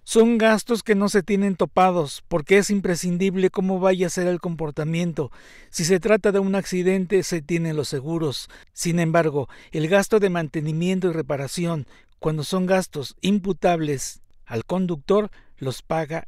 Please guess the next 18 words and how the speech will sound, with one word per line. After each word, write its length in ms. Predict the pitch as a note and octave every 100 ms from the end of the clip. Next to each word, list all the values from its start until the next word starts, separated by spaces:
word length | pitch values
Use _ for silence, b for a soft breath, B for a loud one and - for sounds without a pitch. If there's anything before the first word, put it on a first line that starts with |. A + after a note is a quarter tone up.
| -
el 140 | A#2+
legislador", 680 | A#2+ C#3 A#2 B2 A#2 C3+ C3+ - - - -
dijo 280 | F#3+ - A#3+
haber 220 | A#3 A3+
propuesto 520 | G#3 F3+ G3 G#3 A3
en 120 | G3+
la 60 | F3+
Jucopo 640 | - D#3 F3 E3 D#3+ D3 b b b
un 140 | A3
reglamento 600 | A#3 A3 A3 G#3 G#3+ A3
para 220 | F#3+ G3+ F3+
el 100 | F3
uso 240 | - G3+
de 80 | F#3
los 140 | D#3+
vehículos, 680 | D3+ D#3 C#3 D#3 C3 - - b b -
de 160 | C#3
manera 540 | C#3+ D3 D#3+ D#3+ D3+